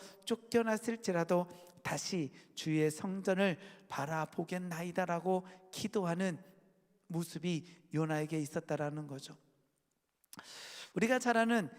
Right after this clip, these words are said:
히스기야 왕도 마찬가지입니다. 히스기야 왕은 굉장히 힘들고 어려울 때였습니다. 막 아수르가 쳐들어와서 우리가 북이스라엘을, 사마리아 땅을 다 점령하고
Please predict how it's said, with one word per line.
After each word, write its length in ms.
히스기야 500
왕도 200
마찬가지입니다. 880
히스기야 480
왕은 400
굉장히 580
힘들고 560
어려울 280
때였습니다. 760
막 160
아수르가 800
쳐들어와서 840
우리가 240
북이스라엘을, 1080
사마리아 480
땅을 400
다 240
점령하고 920